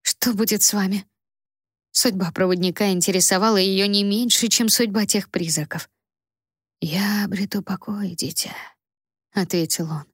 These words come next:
«Ведь я сделал то, что должно. Вам было предначертано встретиться, но это могло произойти не скоро.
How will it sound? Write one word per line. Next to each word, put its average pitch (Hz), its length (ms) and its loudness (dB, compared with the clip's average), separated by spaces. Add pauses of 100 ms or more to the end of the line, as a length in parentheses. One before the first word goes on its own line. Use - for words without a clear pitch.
(640)
«Ведь 240 260 2
я 247 220 4
сделал 247 420 2
то, 233 240 2
что 233 220 2
должно. 208 520 0 (880)
Вам 220 400 2
было 214 240 2
предначертано 220 920 0
встретиться, 220 720 0 (560)
но 185 80 0
это 170 220 -2
могло 165 380 -2
произойти 180 600 0
не 196 140 2
скоро. 202 600 -4